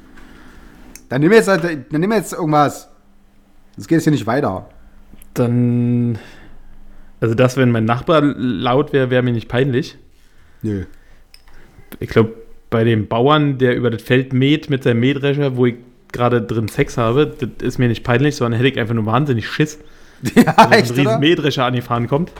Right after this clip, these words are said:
Speaker 2: das wär mir, glaub ich, da wär Peinlichkeit das geringste Übel.
Speaker 1: Die schön durch die Trommel dreht.
Speaker 2: Was war das letzte?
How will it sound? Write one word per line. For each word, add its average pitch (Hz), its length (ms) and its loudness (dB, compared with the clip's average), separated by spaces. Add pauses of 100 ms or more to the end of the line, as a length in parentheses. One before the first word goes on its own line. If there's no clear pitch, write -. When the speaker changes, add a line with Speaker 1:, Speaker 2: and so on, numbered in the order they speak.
(160)
Speaker 2:
das 110 140 -8
wär 123 100 2
mir, 127 140 0
glaub 123 140 0
ich, 123 120 0
da 117 160 -2
wär 113 100 -2
Peinlichkeit 143 560 0
das 131 120 -12
geringste 143 360 -4
Übel. 120 220 -2 (520)
Speaker 1:
Die 160 120 2
schön 156 240 0
durch 143 180 0
die 127 100 -12
Trommel 143 380 0
dreht. 120 360 -4
Speaker 2:
Was 131 140 2
war 156 80 4
das 135 140 4
letzte? 175 340 0